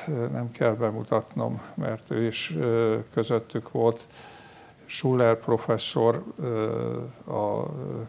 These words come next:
kettes, ö, gyerekgyógyászati klinikának a vezetője. És azt kell mondanom, hogy, ö, amikor nyolcvanhétben fölmerült a, ö, kinevezésem,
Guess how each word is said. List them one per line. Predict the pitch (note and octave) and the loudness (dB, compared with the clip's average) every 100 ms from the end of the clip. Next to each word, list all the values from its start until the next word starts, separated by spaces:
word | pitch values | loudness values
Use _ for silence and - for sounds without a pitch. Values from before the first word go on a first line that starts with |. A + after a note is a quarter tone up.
| - | -12
kettes, | - A#2 - A2+ A2 - - E3 C3+ | -8 -8 -4 -4 -2 -4 -6 -6 -4
ö, | - A#2+ C3 | -4 -4 -4
gyerekgyógyászati | A2 A2+ A2 A2 A#2 A2+ A#2 - A#2+ - A#2+ | 0 2 2 0 -2 0 -2 0 -4 -2 -8
klinikának | - A2+ B2 - C3 B2 A#2 | -6 -6 -4 -2 -2 -2 -2
a | A#2 | 0
vezetője. | A2+ A2+ A#2 - A#2+ A#2+ C3 - - - - - - - - - - | 2 2 0 0 2 4 4 2 -12 -20 -20 -18 -18 -18 -20 -20 -8
És | - | 4
azt | D3 - | 4 6
kell | C3 | 2
mondanom, | A#2+ C3 A#2+ A#2 A2 A2 | 4 4 4 4 2 0
hogy, | - A2 G#2+ - - - | 0 0 0 -4 -10 -6
ö, | B2 A2+ A2 G#2+ A#2 A#2+ - - - - - - | -2 0 0 0 -2 -4 -6 -12 -18 -20 -20 -10
amikor | - A2+ A#2 - A2 | -2 0 0 0 2
nyolcvanhétben | B2 B2 - G#2+ G2 A#2 A2 A2+ A2 - - | 4 2 2 -2 2 0 0 0 0 -2 -12
fölmerült | - - A2+ A2 G#2+ A2 A2+ A#2 - - - | -8 -2 0 0 -2 0 -2 -2 -10 -14 -6
a, | G#2+ G#2+ - - - - - - - - | -2 -2 -4 -10 -20 -18 -18 -18 -20 -10
ö, | - A2 G#2+ A2+ A#2 | -2 0 0 -2 -4
kinevezésem, | - B2 A2+ A2 G#2 B2 G#2+ - A#2+ A#2 A#2+ - | -2 0 2 2 2 0 -2 -2 0 0 0 -4